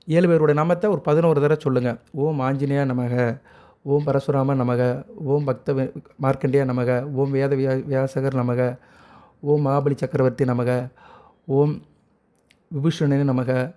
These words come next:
ஓம் அஸ்வத்தமா நமக." இந்த ஏழு பேர் நாமத்தை சொல்லிட்டு பதினோரு தடவை சொல்லிட்டு தண்ணியை குடிச்சிருங்க. அருகம்புல்லையும் சாப்பிட்ருங்க. அருகம்புல்லை சாப்பிட்றதுனால ஒண்ணும் தப்பு கிடையாது. அது அருகம்புல் தினமும் ஒரு புல் உள்ள போச்சுன்னா உடம்புல உள்ள அனைத்து பிரச்சனையும் தீர்த்து போயிடும்.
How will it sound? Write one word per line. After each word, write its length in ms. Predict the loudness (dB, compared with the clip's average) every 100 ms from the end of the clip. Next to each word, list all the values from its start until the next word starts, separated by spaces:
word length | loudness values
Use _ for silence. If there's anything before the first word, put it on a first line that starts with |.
| -8
ஓம் 180 | -4 -2
அஸ்வத்தமா 580 | -4 -2 -2 0 2 2
நமக." 420 | 2 0 -2 -6 -10 _ _ _ -6
இந்த 360 | -2 2 2
ஏழு 220 | 2 4 4
பேர் 120 | 2
நாமத்தை 340 | 0 0 -4 -4
சொல்லிட்டு 540 | -4 -4 -2 -4 -4
பதினோரு 360 | -4 0 2 2
தடவை 240 | 4 2
சொல்லிட்டு 440 | 0 -2 0 -2 -4 -18 _ _ -2
தண்ணியை 220 | 4 4
குடிச்சிருங்க. 540 | 2 0 0 2 0
அருகம்புல்லையும் 580 | 0 0 2 2 2 2
சாப்பிட்ருங்க. 480 | 0 0 0 -2 -4 -6
அருகம்புல்லை 420 | -2 0 2 0 0
சாப்பிட்றதுனால 520 | 0 2 2 4 2
ஒண்ணும் 200 | 2 0
தப்பு 240 | 0 0 2
கிடையாது. 560 | 2 4 2 0 -2 -10 -20 -20 -8
அது 320 | -2 0 2
அருகம்புல் 500 | 4 4 4 2 2 -2
தினமும் 340 | 0 2 2 2
ஒரு 140 | 0
புல் 180 | 0 0
உள்ள 200 | 4 4
போச்சுன்னா 380 | 2 0 0 0
உடம்புல 300 | 0 0 2
உள்ள 220 | 2 2
அனைத்து 280 | 0 0 0
பிரச்சனையும் 340 | -2 0 -2
தீர்த்து 220 | -2 -4
போயிடும். 260 | -2 -4 -4